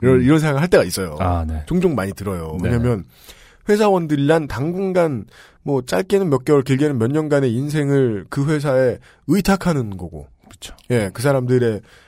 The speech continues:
Speaker 1: 노동력을 이제 사장이, 회사 사람이 쓰-, 회사가 쓰는 대신에.
Speaker 2: 네.
Speaker 1: 따라서 회사를 만들 때 잘못 만들면
Speaker 2: 음.
Speaker 1: 사람들이 많이 고생하잖아요.
Speaker 2: 네.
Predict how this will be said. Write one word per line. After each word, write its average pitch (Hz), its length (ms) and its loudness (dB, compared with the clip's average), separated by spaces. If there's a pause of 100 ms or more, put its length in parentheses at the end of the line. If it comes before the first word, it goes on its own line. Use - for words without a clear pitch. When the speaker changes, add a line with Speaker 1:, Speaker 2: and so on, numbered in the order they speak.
(100)
Speaker 1:
노동력을 123 800 0
이제 101 240 -8
사장이, 143 340 -4
회사 147 140 -4
사람이 143 260 -2
쓰-, 165 200 -6
회사가 160 300 -2
쓰는 220 220 -4
대신에. 80 380 -10
Speaker 2:
네. 101 240 -6 (360)
Speaker 1:
따라서 160 440 4 (320)
회사를 185 320 2
만들 165 440 -2
때 165 320 4 (460)
잘못 147 300 2
만들면 90 640 -4 (140)
Speaker 2:
음. 92 120 -2 (340)
Speaker 1:
사람들이 175 240 4
많이 123 180 2
고생하잖아요. 95 720 -2
Speaker 2:
네. 82 200 -8